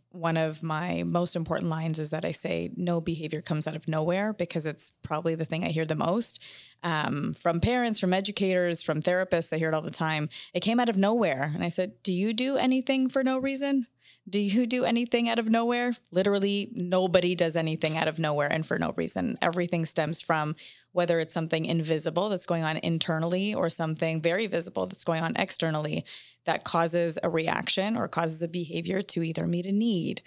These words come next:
or express something or communicate something in a way that they find the most efficient. So in my professional development, depending on who we're doing it with, like, I've done executive functioning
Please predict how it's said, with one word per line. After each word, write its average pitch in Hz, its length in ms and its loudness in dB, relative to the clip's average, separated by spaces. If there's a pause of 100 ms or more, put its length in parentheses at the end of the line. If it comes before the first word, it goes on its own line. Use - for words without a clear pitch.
(300)
or 170 140 2
express 202 440 -2
something 160 640 -2
or 165 140 0
communicate 202 760 0
something 165 540 -2
in 170 100 2
a 170 80 0
way 165 300 0
that 160 240 0 (300)
they 180 240 2
find 165 300 0
the 160 60 0
most - 240 -2
efficient. - 540 -2 (300)
So 156 500 0 (140)
in 196 180 2
my 185 100 2
professional 165 420 2
development, 175 580 0
depending 226 500 2
on 175 280 0 (180)
who 180 160 0
we're 165 180 2
doing 160 320 0
it - 100 -4
with, 185 280 0
like, 160 120 -2
I've 160 160 -2
done 165 300 2 (380)
executive 170 560 0
functioning - 720 -2